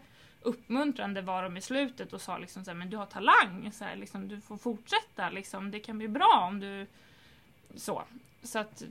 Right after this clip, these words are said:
de trodde ju väl lite på mig då, liksom. Och sen kom jag hem,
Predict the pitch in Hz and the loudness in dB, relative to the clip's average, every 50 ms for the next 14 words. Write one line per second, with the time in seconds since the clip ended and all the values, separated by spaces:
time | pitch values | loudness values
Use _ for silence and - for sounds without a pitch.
0 | - - - - - - 214 196 202 233 233 247 254 254 247 262 277 226 202 220 | -16 -18 -20 -20 -20 -14 -10 -4 -2 0 2 2 2 0 2 2 0 0 0 0
1 | 285 440 480 480 330 226 - - - 196 165 156 143 - - - 143 - - - | -2 0 0 2 0 0 -2 -6 -8 -8 -8 -8 -10 -10 -12 -12 -12 -12 -14 -14
2 | - - - - - 202 - - - - - - - - - - - - - - | -16 -16 -16 -16 -18 -18 -20 -20 -20 -20 -20 -20 -20 -20 -20 -20 -20 -20 -20 -18
3 | - - 220 220 214 214 214 214 208 208 214 - - - - - - - - 254 | -10 -6 -2 0 0 0 0 0 0 -2 -4 -8 -12 -20 -20 -20 -18 -10 -6 -4
4 | 254 254 277 247 233 226 220 - 262 262 285 311 339 359 403 | -2 -2 0 2 0 0 0 0 0 0 0 0 0 -4 -10